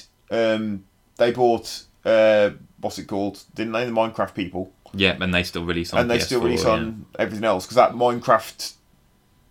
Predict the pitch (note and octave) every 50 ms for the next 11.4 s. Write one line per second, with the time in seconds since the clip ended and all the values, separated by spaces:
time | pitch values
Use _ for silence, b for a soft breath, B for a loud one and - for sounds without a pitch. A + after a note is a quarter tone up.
0 | _ _ _ - - - _ _ - - - - B2+ B2 B2 A#2+ B2 C#3 C3 C3
1 | A#2+ A2+ A#2 A2+ A2 G#2+ - - B2+ - - - B2+ A#2 - - B2 A#2 C3+ C3
2 | B2+ B2 A#2+ A#2 - C#3+ B2+ B2 A#2 G2+ F2+ F#2 F#2+ G2+ A2 A2 - - A#2+ A#2
3 | A2+ - A#2 G#2 - - E2+ G#2+ - - - - - _ - A2 A#2 A2 A2 -
4 | - C3 B2 G#2 - F#2+ G2+ G#2 G2+ G2+ G#2 G#2 G#2+ - B2+ - - - _ _
5 | - B2 A2+ D2 G#2 G#2+ F#2 - - - A#2 A2 F#2+ F#2 - - G#2+ A2 G#2 G2+
6 | F2+ F2 E2+ A#2 A2+ A2+ G#2+ A#2 A#2 A#2 A2+ A2+ A2 A2 - G#2+ F#2+ F#2+ F2 E2
7 | D#2+ E2 B B B B B - F#3 F3+ E3+ - - - - F#3 F3 - E3+ D3+
8 | E3+ - D#3+ C#3+ - D#3+ D3+ C#3+ D#3 C#3+ C#3 C3+ C3+ B2+ B2+ B2+ B2+ B2 - A#2+
9 | - A#2 G#2 - - - A#2 A#2 A#2 A#2 A#2+ A2 C3+ B2+ A#2 G#2+ F2 G#2 A#2 A#2+
10 | A#2 A2+ A2 A#2+ A2 F#2+ F2+ F2+ D#2+ - A2+ - - A#2 A#2 - - F#2+ F2+ -
11 | - G#2 G#2 - - E2+ D#2